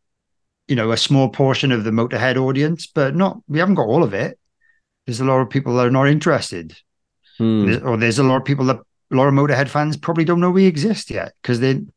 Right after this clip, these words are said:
Speaker 1: they're not into
Speaker 2: Yeah.
Speaker 1: social media and they're not into Planet Rock, and they just listen to their,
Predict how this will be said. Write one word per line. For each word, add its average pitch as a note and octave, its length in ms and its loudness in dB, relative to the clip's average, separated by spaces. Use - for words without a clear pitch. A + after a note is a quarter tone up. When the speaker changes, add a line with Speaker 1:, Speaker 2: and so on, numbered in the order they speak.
Speaker 1:
they're C3 120 0
not D3 160 2
into E3+ 240 2
Speaker 2:
Yeah. - 20 4
Speaker 1:
social A#2 240 0
media G2+ 380 2
and F#2+ 80 -6
they're G2+ 80 -4
not C3 180 -2
into C#3 200 -2
Planet G#2 360 -4
Rock, F#2+ 320 -4
and F2+ 220 -10
they A2+ 120 0
just A#2 200 0
listen A#2+ 280 2
to A2 60 0
their, A2 420 2